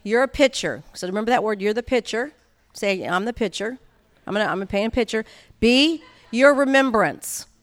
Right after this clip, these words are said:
Your remembrance. Now here's what you're gonna do, okay? Baptism is a picture. Now you're gonna practice this in a minute. Baptism is a picture of the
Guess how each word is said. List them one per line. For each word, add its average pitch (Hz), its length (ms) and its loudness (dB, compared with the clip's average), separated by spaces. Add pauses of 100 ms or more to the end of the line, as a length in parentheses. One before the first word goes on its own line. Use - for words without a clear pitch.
(340)
Your 220 200 2
remembrance. 226 760 0 (320)
Now 202 80 -8
here's 262 240 0
what 302 160 -6
you're 320 80 -2
gonna 302 160 0
do, 233 340 0 (280)
okay? 220 420 2 (2000)
Baptism 220 1040 2
is 196 200 -2
a 180 40 -4
picture. - 500 -6 (460)
Now 196 100 0
you're 208 40 -2
gonna 220 160 -2
practice 277 440 2
this 240 200 -4
in 214 80 -6
a 202 40 -2
minute. 185 360 -4
Baptism 240 640 2
is 202 180 -6
a 196 60 -4
picture 185 680 -2
of 185 280 0
the 196 400 4